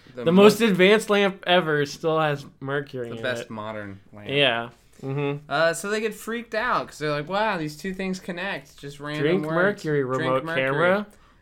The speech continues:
Speaker 2: <laughs> And, uh,
Speaker 1: Drink,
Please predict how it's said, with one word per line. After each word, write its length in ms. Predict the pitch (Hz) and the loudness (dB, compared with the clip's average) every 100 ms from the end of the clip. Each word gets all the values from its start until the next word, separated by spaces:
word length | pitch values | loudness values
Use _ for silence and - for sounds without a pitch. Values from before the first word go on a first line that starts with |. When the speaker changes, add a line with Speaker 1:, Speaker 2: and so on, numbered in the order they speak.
| - | -20
Speaker 2:
<laughs> 100 | - - - - - - 762 855 906 - - - 415 - | -12 -10 -10 -12 -14 -16 -18 -18 -20 -20 -14 0 0 2
And, 380 | 143 147 147 143 | -2 -6 -4 -4
uh, 420 | 139 131 127 127 131 - - | -2 -2 -2 -6 -10 -18 -6
Speaker 1:
Drink, 280 | - 226 233 | 4 4 4